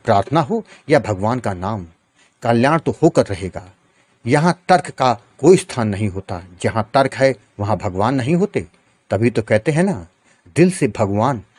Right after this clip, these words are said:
और दिमाग से संसार को देखोगे तो प्रभु की कृपा होकर रहेगी। आपको कथा अच्छी लगी हो तो कमेंट में "जय श्री राम" लिखना मत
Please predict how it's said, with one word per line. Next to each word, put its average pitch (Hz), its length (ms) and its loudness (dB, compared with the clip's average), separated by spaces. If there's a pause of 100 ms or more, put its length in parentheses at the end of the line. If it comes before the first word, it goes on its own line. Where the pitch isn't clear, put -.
और 113 220 2
दिमाग 113 300 0
से - 140 -6
संसार 107 520 -4
को 113 120 -4
देखोगे 170 520 2 (300)
तो 143 100 4
प्रभु 139 300 6
की 165 140 2
कृपा 123 360 0 (320)
होकर 151 260 4
रहेगी। 90 520 -6 (500)
आपको 107 260 2
कथा 113 280 0
अच्छी 113 220 -2
लगी 120 180 2
हो 127 140 2
तो 139 120 -2
कमेंट 101 340 -2
में 101 100 -2
"जय 107 240 0
श्री 101 180 -4
राम" 101 200 -2
लिखना 92 220 -6
मत 101 200 -4